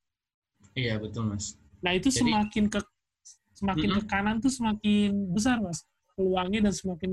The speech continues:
Speaker 2: besar juga gagalnya.
Speaker 1: Iya, betul, Mas. Jadi
Speaker 2: Hmm.
Speaker 1: makin kanan makin besar rugi, makin besar resikonya, tapi makin besar juga keuntungannya.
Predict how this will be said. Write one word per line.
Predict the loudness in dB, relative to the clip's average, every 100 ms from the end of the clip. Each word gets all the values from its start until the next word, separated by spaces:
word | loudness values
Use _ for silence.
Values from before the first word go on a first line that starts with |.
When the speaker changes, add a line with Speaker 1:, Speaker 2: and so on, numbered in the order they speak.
| 0
Speaker 2:
besar | -2 -2 -2
juga | -2 0 2
gagalnya. | 2 2 2 2 0 -2 _ _ _ _ _ _ _ _ _
Speaker 1:
Iya, | -2 -2 -2
betul, | -2 0 0
Mas. | 0 -4 -10 _ _ _ _
Jadi | -8 -4 -2
Speaker 2:
Hmm. | 0
Speaker 1:
makin | 0 -2
kanan | -4 -6 -8
makin | -10 -14 -10
besar | -6 -6 -6 -10 _ _ _
rugi, | -4 0 0 -2 -6
makin | -4 -2 -2
besar | -2 -2 -2
resikonya, | -2 -6 -8 -6 -2 -2 -2 -6
tapi | -6 0
makin | 0 2 2
besar | 0 -2 -2
juga | -2 -2
keuntungannya. | -4 -6 -4 -4 -4 -4